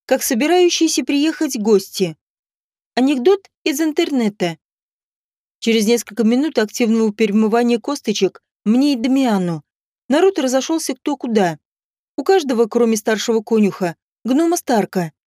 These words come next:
была еще куча дел перед устроенным Дамианом приемом.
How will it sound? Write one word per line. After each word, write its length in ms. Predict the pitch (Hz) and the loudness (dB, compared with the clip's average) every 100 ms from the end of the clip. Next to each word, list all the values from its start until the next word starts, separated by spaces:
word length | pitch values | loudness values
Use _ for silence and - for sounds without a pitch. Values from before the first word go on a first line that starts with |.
| _ _ _ | _ _ _
была 200 | 202 311 | 0 4
еще 300 | 370 359 302 | 2 2 -2
куча 340 | - 330 - 320 | 0 -2 0 0
дел 280 | 247 214 | 2 2
перед 340 | 196 226 220 214 | 2 0 0 0
устроенным 680 | 220 - 269 294 277 269 | -4 -4 -4 -2 -2 0
Дамианом 540 | 233 247 269 277 277 269 | 0 0 2 0 -2 -2
приемом. 640 | 277 269 240 196 170 156 | -2 0 2 2 0 -6